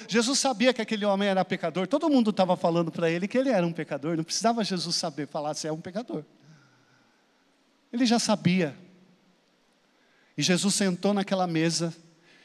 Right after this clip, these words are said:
e a partir desse momento o que que acontece? Quando Jesus sentou, a experiência que Zaqueu teve gerou o quê? Uma transformação. Você tá ouvindo o que nós estamos ministrando na sua vida?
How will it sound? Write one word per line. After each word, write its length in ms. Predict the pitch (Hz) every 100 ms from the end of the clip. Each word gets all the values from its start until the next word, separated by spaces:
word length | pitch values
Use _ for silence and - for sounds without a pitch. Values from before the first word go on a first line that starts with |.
| -
e 60 | 170
a 40 |
partir 280 | 185 180 208
desse 240 | 202 -
momento 360 | 208 196 202 202
o 20 |
que 100 | 208
que 80 | 202
acontece? 720 | 196 208 190 185 147 - -
Quando 240 | - 180
Jesus 340 | 185 190 170 202
sentou, 800 | - 220 208 190 156 120 - - - _ - - -
a 80 | 147
experiência 880 | 165 - 196 185 175 185 262 - 254
que 140 | -
Zaqueu 320 | 208 208 -
teve 480 | 185 - 175 175 214 - -
gerou 380 | 139 180 175 190
o 20 |
quê? 240 | - 180
Uma 420 | 160 220 247 233 - - - - -
transformação. 1200 | 180 185 180 - - 165 156 143 - - 120 107 - _ _ _ _ _ _ _ _ _ _ _ _ _ _ _ _ -
Você 80 |
tá 100 | 208
ouvindo 340 | 208 180 190 180
o 40 |
que 80 | 160
nós 160 | 151 143
estamos 400 | 160 156 - -
ministrando 720 | 151 175 151 - 165 170 139
na 120 | 139
sua 200 | - 147 127
vida? 420 | 143 180 139